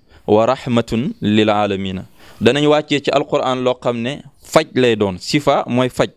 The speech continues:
ak yërmande ñaal moo, mbooleem jullit ñi, mbooleem àdduna bi. Kon Alqur'an,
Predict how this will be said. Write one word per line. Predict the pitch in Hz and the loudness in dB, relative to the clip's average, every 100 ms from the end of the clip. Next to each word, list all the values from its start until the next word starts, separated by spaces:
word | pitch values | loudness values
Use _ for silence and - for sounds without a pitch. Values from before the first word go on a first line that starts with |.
| _ _ - - - - | _ _ -20 -20 -20 -2
ak | 151 143 | -2 2
yërmande | 156 180 160 143 127 151 - _ _ _ | 2 4 2 0 0 -2 -6 _ _ _
ñaal | 113 120 131 131 120 | 0 2 2 0 -2
moo, | 110 120 147 151 | -2 -2 0 0
mbooleem | 127 139 175 180 156 120 | 2 2 2 2 0 0
jullit | 127 110 98 | 2 0 -2
ñi, | 92 - | -6 0
mbooleem | 127 160 175 165 | 4 4 2 0
àdduna | 151 131 120 107 | -2 -2 -2 -4
bi. | - _ - - - | -6 _ -20 -20 -4
Kon | - 156 | 0 2
Alqur'an, | 190 - 196 - 143 | 0 2 0 0 -2